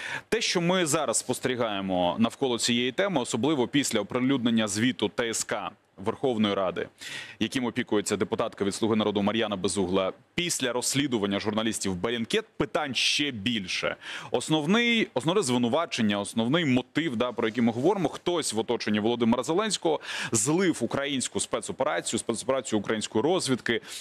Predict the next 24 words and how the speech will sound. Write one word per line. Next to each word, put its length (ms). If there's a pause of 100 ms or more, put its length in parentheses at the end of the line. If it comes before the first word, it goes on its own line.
яка, 320
за 140
інформацією, 640
знову 180
ж 100
таки, 180
да, 240
від 220
Бутусова 520
до 400 (260)
Бурби 420
могла 440
стати 440
просто 320
прикладом 640
і 40
потрапити 580
в 160
військові 400
підручники 680
всього 320
світу. 460 (420)
Хтось 280
злив, 600